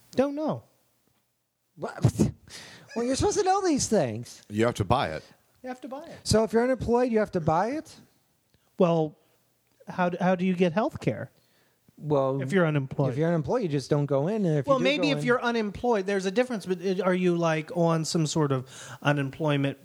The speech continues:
Speaker 1: benefit? Are you living off your savings?
Speaker 3: Are you
Speaker 2: That's
Speaker 3: living
Speaker 2: what I,
Speaker 3: under
Speaker 2: that's
Speaker 3: this
Speaker 2: what I,
Speaker 3: bridge?
Speaker 2: this is where I don't understand
Speaker 1: Are
Speaker 2: this
Speaker 1: you
Speaker 2: whole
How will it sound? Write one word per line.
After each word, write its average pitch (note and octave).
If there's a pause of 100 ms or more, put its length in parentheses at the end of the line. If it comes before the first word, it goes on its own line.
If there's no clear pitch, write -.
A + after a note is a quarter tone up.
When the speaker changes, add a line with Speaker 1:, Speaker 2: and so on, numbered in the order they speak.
Speaker 1:
benefit? G#3+
Are D#3
you C#3+
living D#3
off D3
your C3+
savings? F3+
Speaker 3:
Are -
you A3+
Speaker 2:
That's C#4+
Speaker 3:
living - (100)
Speaker 2:
what -
I, D4
Speaker 3:
under A#3
Speaker 2:
that's C4+
Speaker 3:
this -
Speaker 2:
what C#4
I, C4
Speaker 3:
bridge? D3+
Speaker 2:
this C#4
is E4
where D4
I A#3
don't A3
understand G3
Speaker 1:
Are D#3+
Speaker 2:
this D3+
Speaker 1:
you E3+
Speaker 2:
whole F#3